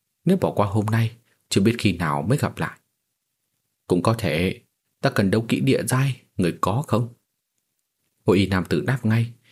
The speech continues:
nhưng điều kiện này vẫn khiến Tiêu Viêm và đám học viên xung quanh lặng người. Địa giai đấu kỹ trong đội viện không nhiều người sở hữu.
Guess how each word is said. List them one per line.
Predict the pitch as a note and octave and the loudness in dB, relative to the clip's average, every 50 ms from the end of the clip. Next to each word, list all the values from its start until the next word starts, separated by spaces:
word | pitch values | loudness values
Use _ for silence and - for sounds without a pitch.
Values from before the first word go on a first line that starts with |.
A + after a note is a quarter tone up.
| _ _ _ _ _ _ | _ _ _ _ _ _
nhưng | - F3 D#3+ | 0 0 2
điều | - G#2+ F#2 - | 2 2 2 2
kiện | - D#2 F#2 | 0 0 2
này | G2 F#2+ | 2 0
vẫn | F2+ - - A2 | 0 0 0 0
khiến | A2+ - D3 E3+ D#3 | 2 0 0 0 2
Tiêu | D3 D3 | 0 0
Viêm | C3+ - C3+ C3+ C3 C3 B2+ | 2 2 2 2 4 2 2
và | B2 - F2 | 2 0 -2
đám | D#2 - G#2 A#2+ B2+ | -2 0 -2 -2 -2
học | - F2 D#2 - | -2 -4 -2 0
viên | G2 F2+ F2 D#2+ | 0 0 0 0
xung | - - F#2+ F2 D#2+ | 0 0 0 0 0
quanh | - F#2 F2+ E2+ D#2+ D#2 | -2 -2 -2 -2 -2 -2
lặng | F#2+ D2+ E2+ F2+ | -2 -4 -4 -4
người. | F2+ F2+ E2 - - _ _ _ _ _ _ _ _ _ _ _ _ _ _ _ _ _ _ - | -4 -6 -6 -6 -10 _ _ _ _ _ _ _ _ _ _ _ _ _ _ _ _ _ _ 0
Địa | - B2 | 0 2
giai | A#2+ C#3+ C3+ | 2 2 2
đấu | C3 D3+ D#3+ D#3+ - | 2 0 0 0 0
kỹ | C3 C#3+ F#3 G#3 G#3+ A3 - - | 2 2 2 2 0 -2 -4 -2
trong | D#3+ D3 C3+ | 0 2 2
đội | A#2 E2 D#2 | 2 2 0
viện | - F#2 E2+ - - - | 0 -2 -2 -2 -4 -4
không | - - D3+ C#3+ | 0 2 2 4
nhiều | A2+ F2+ | 4 2
người | D#2+ D#2+ E2 | 2 0 -2
sở | D#2+ - - D2 - | -2 -2 -4 -4 -2
hữu. | - F#2+ B2+ | -2 -2 -2